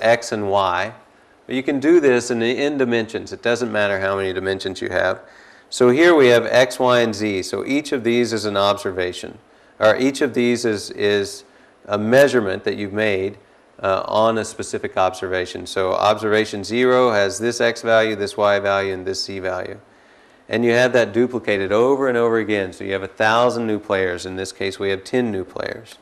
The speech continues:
Uh, and then you have your codes that you trained originally to determine,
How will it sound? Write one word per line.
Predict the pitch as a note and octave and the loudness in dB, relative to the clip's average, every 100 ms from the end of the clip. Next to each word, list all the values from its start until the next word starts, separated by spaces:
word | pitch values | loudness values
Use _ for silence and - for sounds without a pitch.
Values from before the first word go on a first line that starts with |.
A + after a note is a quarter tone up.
| _ - - _ | _ -20 -20 _
Uh, | - G2 F#2 F2+ F#2 - _ | -4 0 0 -2 -6 -20 _
and | - B2+ | -2 2
then | D3 D3+ | 4 4
you | C#3 | 4
have | C#3 C3+ | 4 4
your | |
codes | B2+ - E3 B2+ G#2 | 0 4 4 4 2
that | A2+ | -4
you | G#2 G#2+ | -4 -6
trained | - A#2 A2+ | -4 -2 -2
originally | G#2+ A2+ A#2 G#2+ F#2+ F#2+ | -2 -2 -2 -4 -4 -2
to | G2 | -4
determine, | G2 - G#2 G2 G2 | -6 -6 -4 -2 -6